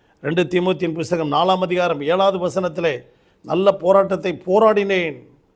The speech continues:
ஓட்டத்தை முடித்தேன்." கடைசி வரைக்கும் பவுல் விசுவாசத்தை பாதுகாத்து கொண்டார்.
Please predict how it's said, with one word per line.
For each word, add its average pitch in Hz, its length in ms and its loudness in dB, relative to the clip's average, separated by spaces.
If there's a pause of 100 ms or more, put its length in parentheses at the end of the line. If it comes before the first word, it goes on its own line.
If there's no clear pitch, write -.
(220)
ஓட்டத்தை 190 460 0
முடித்தேன்." 190 580 -2
கடைசி 185 380 -2
வரைக்கும் 185 380 0
பவுல் 180 380 2 (320)
விசுவாசத்தை 202 640 0
பாதுகாத்து 160 540 -4
கொண்டார். 117 360 -12